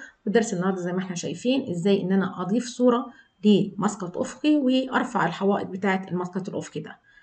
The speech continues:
هنشوف مع بعض إزاي نعمل الكلام ده. هنيجي نفتح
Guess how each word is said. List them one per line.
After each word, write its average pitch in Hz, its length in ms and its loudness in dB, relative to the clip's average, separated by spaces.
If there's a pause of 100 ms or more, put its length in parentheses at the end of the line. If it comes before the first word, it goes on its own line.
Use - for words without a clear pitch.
(140)
هنشوف 202 320 0
مع 175 120 4
بعض 202 300 4
إزاي 190 280 2
نعمل 196 460 2
الكلام 175 380 -4
ده. - 80 -16 (1300)
هنيجي 262 220 6
نفتح 226 440 0